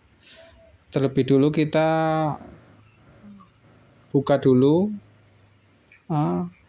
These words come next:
lapisan belakangnya, di situ ada lem. Jadi harus pelan-pelan, hati-hati ya. Itu karena soketnya sensitif, apa, kabelnya sensitif.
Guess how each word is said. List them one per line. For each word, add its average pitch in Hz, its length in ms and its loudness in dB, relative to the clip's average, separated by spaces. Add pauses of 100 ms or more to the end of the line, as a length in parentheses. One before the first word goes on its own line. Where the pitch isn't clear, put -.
lapisan 143 560 0
belakangnya, 131 560 2
di 147 160 -2
situ 151 400 0
ada 135 640 0
lem. 160 560 0 (3500)
Jadi 135 240 -4
harus 139 260 0 (1000)
pelan-pelan, 147 480 0
hati-hati 135 480 0
ya. 160 240 -2 (1160)
Itu 151 320 -4
karena 147 400 0
soketnya 147 560 0
sensitif, 147 960 -2 (480)
apa, 147 400 -6
kabelnya 131 480 2
sensitif. 135 800 0